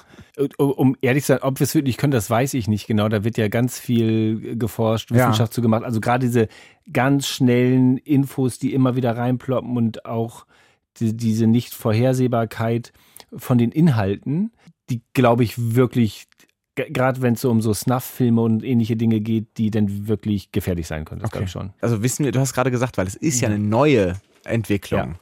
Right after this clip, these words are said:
Speaker 1: Ich sage mal, auf alten Medienkanälen hat man das auch sehen können, aber da war's sehr viel kontrollierter. Das
Speaker 2: Genau,
Speaker 1: heißt,
Speaker 2: du musst es dich aktiv entscheiden.
Speaker 1: Ja, man muss sich aktiv entscheiden und ich sage mal so, die Tagesschau hat auch bestimmte Sachen nicht ausgestrahlt,
Speaker 2: Ja.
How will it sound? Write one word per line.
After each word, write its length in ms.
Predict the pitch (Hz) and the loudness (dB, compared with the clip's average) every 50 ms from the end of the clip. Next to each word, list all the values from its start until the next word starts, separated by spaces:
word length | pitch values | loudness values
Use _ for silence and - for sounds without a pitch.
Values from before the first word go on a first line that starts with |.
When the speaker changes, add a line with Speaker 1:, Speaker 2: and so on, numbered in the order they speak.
| _ _ _ _ _ _ _ _ _ | _ _ _ _ _ _ _ _ _
Speaker 1:
Ich 160 | - 107 101 | -10 -8 -4
sage 240 | 98 107 104 107 110 | -2 -2 0 0 0
mal, 280 | 107 104 101 101 98 - - | 0 0 0 0 0 -2 -4
auf 180 | 107 107 - | -6 -2 0
alten 200 | 147 160 165 160 | 2 2 2 2
Medienkanälen 600 | 151 147 156 160 156 - 147 143 139 143 143 139 143 | 2 2 2 2 0 0 -2 -2 0 0 0 0 -2
hat 120 | 147 - | -2 -2
man 80 | 131 131 | -2 -2
das 180 | 123 123 - | -2 -2 0
auch 260 | - 95 113 139 - | 0 2 2 2 0
sehen 220 | - - 156 160 170 | -2 -2 -2 -2 -2
können, 320 | - 170 165 175 202 262 - _ _ _ _ _ _ _ _ _ - | -2 -2 -2 -2 -4 -8 -10 _ _ _ _ _ _ _ _ _ -2
aber 140 | 110 120 | 0 2
da 140 | 117 113 110 | 4 4 4
war's 200 | 107 120 123 - - | 2 2 0 2 0
sehr 100 | 117 117 | 0 0
viel 140 | - 131 | 0 -2
kontrollierter. 760 | - - 120 113 - - 110 107 113 123 131 - 165 175 202 208 _ - | -2 -2 -4 -4 -2 -2 0 0 0 0 0 -2 -4 -6 -6 -8 _ -6
Das 100 | 107 120 | -2 2
Speaker 2:
Genau, 80 | 110 101 | 2 4
Speaker 1:
heißt, 100 | 110 104 | 4 4
Speaker 2:
du 20 | |
musst 140 | 110 123 120 | 4 2 2
es 60 | 110 107 | 0 0
dich 200 | 123 110 - - | -2 -4 -4 -6
aktiv 300 | - 110 - - 139 127 | -10 -8 -6 -4 -2 -2
entscheiden. 440 | 117 101 101 113 104 104 120 151 185 | -2 0 0 0 0 0 -2 -2 0
Speaker 1:
Ja, 160 | 120 127 120 | 2 2 2
man 100 | - 123 | 2 2
muss 120 | 127 117 | -2 -2
sich 120 | 117 127 - | 0 -2 -2
aktiv 220 | 113 - - 127 | -4 -4 -4 -4
entscheiden 380 | 131 117 - - 127 135 143 120 | -4 -2 -2 0 0 0 0 -2
und 60 | 101 120 | -2 -4
ich 100 | 120 107 | -2 0
sage 220 | 110 113 120 123 | 0 0 2 2
mal 120 | 127 123 120 | 0 0 0
so, 260 | 113 120 120 120 117 - | 2 2 2 2 0 -2
die 120 | - 117 110 | -2 -4 -4
Tagesschau 380 | - 117 120 123 127 - - 117 | -2 -2 -2 -2 -2 -2 -2 -2
hat 80 | 117 110 | -2 -2
auch 80 | 110 | -4
bestimmte 320 | - - - 131 123 120 113 | -8 -8 -8 -6 -6 -4 -2
Sachen 200 | 107 113 113 120 | -2 0 0 0
nicht 160 | 113 110 - | 0 2 2
ausgestrahlt, 680 | - 104 113 - - 110 - - - 78 73 69 76 104 | 2 0 0 0 -4 -8 -6 -4 -4 -2 -2 -2 -2 -2
Speaker 2:
Ja. 100 | 98 | -4